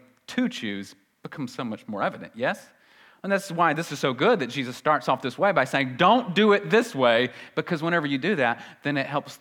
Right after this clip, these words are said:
the way to do it become even more clear. So I'm glad he starts off this way. He starts off with two very different types of people, though. He uses a bit of code for the first type of people, but we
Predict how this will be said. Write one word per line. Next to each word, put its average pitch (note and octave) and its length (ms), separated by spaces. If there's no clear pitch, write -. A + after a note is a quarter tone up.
the C3 80
way A#2+ 180
to C4 240
do C3 180
it - 280
become - 420
even G#3 300
more G3+ 140
clear. C4+ 300
So - 120
I'm A#2+ 40
glad D3 180
he C3+ 60
starts B2+ 300
off C3 140
this - 160
way. F2 180
He G3+ 100
starts C4 280
off C#4 160
with G3+ 120
two G#3 280
very G3 380
different D#3 280
types E3+ 260
of A2+ 120
people, A#2+ 340
though. E2 240
He E3+ 80
uses F#3 300
a D#3 60
bit C#3+ 160
of B2 120
code C3+ 540
for - 100
the C3 100
first C3+ 280
type A2+ 160
of G#2+ 120
people, A#2+ 260
but G#2 200
we B2+ 480